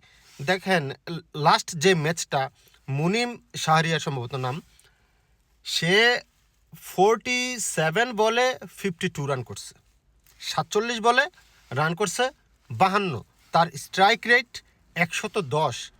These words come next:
যে পিচে সে খেলছে, সেই পিচের, মানে, কি বলে, সেই পিচ, আহ, দাবি করে যে একটা ব্যাটার যেন দুইশো স্ট্রাইক রেটে ব্যাট করে।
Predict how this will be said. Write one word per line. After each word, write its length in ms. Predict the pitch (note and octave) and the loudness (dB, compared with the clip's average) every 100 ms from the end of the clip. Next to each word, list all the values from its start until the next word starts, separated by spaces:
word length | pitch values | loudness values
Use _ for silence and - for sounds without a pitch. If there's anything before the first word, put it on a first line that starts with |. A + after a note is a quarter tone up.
| _ _ - | _ _ -14
যে 360 | A#2 A#2 G#3 A3+ - | -4 2 4 4 0
পিচে 400 | F#3+ E3+ B3 C4+ - _ - - | -6 0 2 2 -2 _ -20 -12
সে 280 | - E3+ F3 | -4 0 0
খেলছে, 580 | - F3 F#3 - G3+ A2 _ _ _ | 2 2 2 2 0 -2 _ _ _
সেই 440 | - - D#3 E3 G#3 | -10 -6 -2 0 0
পিচের, 560 | - G#3 F#3 A#3 A#3+ A#3+ - _ _ _ _ _ _ _ | 0 -4 0 4 4 2 -8 _ _ _ _ _ _ _
মানে, 320 | C3 C#3 C3 A#2 | -4 -4 -4 -6
কি 100 | - | -4
বলে, 240 | F3 D3 G2 _ - | 0 0 -2 _ -12
সেই 300 | - F3+ A#3 | -2 4 4
পিচ, 540 | - A#3 C#4 A#3+ - - _ | 4 0 2 0 -6 -8 _
আহ, 500 | - D#3+ C3+ - E3+ | -4 -4 -4 -6 -6
দাবি 360 | C3 G3 A3 A#3 | 2 4 4 2
করে 240 | A3 A3+ | 2 4
যে 80 | A3 | 2
একটা 200 | G#3+ G#3 | 2 2
ব্যাটার 340 | F3+ F3+ G3 | 2 4 2
যেন 260 | F#3 G3 G3+ - D3+ | 2 2 0 -4 -10
দুইশো 440 | B2 F3+ - A3 | -4 -2 0 -2
স্ট্রাইক 320 | - F3 E3 E3 | -2 -2 -2 -2
রেটে 180 | E3 | -4
ব্যাট 280 | B2+ B2 - | -4 -6 -8
করে। 220 | - F2+ | -14 -14